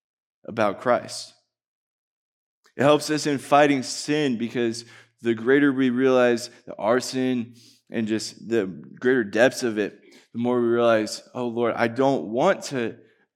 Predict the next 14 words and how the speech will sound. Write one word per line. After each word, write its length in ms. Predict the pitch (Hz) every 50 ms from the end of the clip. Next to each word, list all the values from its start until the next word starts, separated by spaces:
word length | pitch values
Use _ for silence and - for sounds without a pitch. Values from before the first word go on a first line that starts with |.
| _ _ _ -
throw 320 | - 127 131 139 147 151 151
more 220 | 147 139 135 127
sin 320 | - - - 131 127 123
on 220 | 117 110 107 101 98
you. 200 | 95 92 82 95 - _ _ _ _ _ _ _ _ _ _ _ _ _ _ _ _ _ _ _ _ _ _ _ _ _ _ _ _ _ _ _ _ _ _ _ -
I 100 | 123 131
don't 340 | 139 143 139 117 80 - - - - _
want 380 | - 110 113 135 160 190 185 -
to 100 | - 143
keep 240 | - 147 135 - - -
adding 400 | 101 120 131 135 135 135 127 117
to 180 | - 135 131
that 240 | 127 120 117 98 90
weight." 500 | 92 110 110 110 98 82 - - _ _